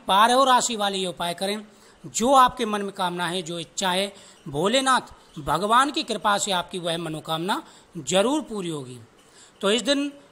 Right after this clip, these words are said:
त्रयोदशी, चतुर्दशी है, भगवान शिव की कृपा से आपकी मनोकामना पूरी होगी। और अपनी मुट्ठी में थोड़े से चावल लेकर के इच्छा बोलते हुए शिवलिंग पर चावल चढ़ा दें।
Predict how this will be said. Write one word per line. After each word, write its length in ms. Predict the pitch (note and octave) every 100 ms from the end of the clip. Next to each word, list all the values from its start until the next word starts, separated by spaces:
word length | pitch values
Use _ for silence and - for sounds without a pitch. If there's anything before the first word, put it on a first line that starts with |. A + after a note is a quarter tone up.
| _
त्रयोदशी, 460 | G#3+ A#3 B3 A#3+ B3+
चतुर्दशी 580 | A#3 A#3 A3+ A3 A#3+ A3
है, 320 | A3+ A#3 _ - - -
भगवान 400 | D3+ E3 F3+ F#3
शिव 260 | E3+ - E3
की 120 | G3+
कृपा 320 | F3+ E3+ F#3
से 140 | F3 E3+
आपकी 220 | D#3+ D#3+
मनोकामना 460 | D#3+ E3 F#3 F#3+
पूरी 220 | G3 G#3+ G#3+
होगी। 200 | G3+ A3+ - - - _
और 180 | G#3+ A#3 C4+ -
अपनी 320 | A#3 A3+ C4 C4
मुट्ठी 360 | A3 G#3 A3+
में 140 | C4 C4+
थोड़े 240 | A3 A#3
से 120 | A3+ A#3+
चावल 340 | - G3 F#3+
लेकर 320 | F#3 F3+ G3+
के 100 | G3
इच्छा 280 | G3 - F#3
बोलते 280 | E3 E3+ F3+
हुए 120 | G3+
शिवलिंग 400 | G#3 G3+ F3+ F3+
पर 140 | G3
चावल 360 | F3 F3+ E3 E3
चढ़ा 260 | D3+ C#3
दें। 100 | A#2+